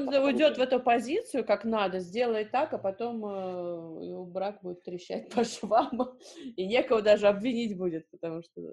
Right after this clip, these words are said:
Speaker 1: Ну, как, э, родителей, <laughs> потому что они сказали, что как надо, а он, а он сделал наоборот или, или сделал точно так же. Так или иначе, там будут виноваты. То есть возможность дать человеку о-, осознанность, это возможность отнестись к своей жизни со всей ответственностью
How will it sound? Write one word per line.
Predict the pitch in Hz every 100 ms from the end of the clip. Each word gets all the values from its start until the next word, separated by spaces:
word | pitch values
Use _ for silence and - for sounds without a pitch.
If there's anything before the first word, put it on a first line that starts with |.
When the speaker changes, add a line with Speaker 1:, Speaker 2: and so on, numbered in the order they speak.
| -
Speaker 1:
Ну, | 165 143
как, | 147 127 -
э, | 131 127 123
родителей, | 160 160 143 143 127 - -
<laughs> | 175 -
потому | 131 131 123
что | - - 127
они | 131
сказали, | 135 143 131 117 104 -
что | 107
как | 107 107 107
надо, | 107 101 101
а |
он, | 113 117
а | 120
он | 120 117
сделал | 117 120
наоборот | 117 117 123 165 185
или, | 127
или | - 135 120
сделал | 123 120
точно | 127 127
так | 117 107 98
же. | 101 _ _ _ -
Так | 120
или | 127
иначе, | 127 -
там | 123 117
будут | 107
виноваты. | 110 110 107 101 101 - _ -
То |
есть | 135 - - -
возможность | 147 175 196 147 123
дать | 120 139 123
человеку | - 123 127 175 - 117 - _
о-, | - 123 -
осознанность, | 123 120 - 190 190 143 117
это | 127 123
возможность | 127 123 151 165 131 107 _ _ _ _ _ -
отнестись | 127 151 147 - 160
к | -
своей | - 127 123
жизни | 147 196 156 123
со | 123
всей | - 147
ответственностью | 127 160 180 - 120 - 113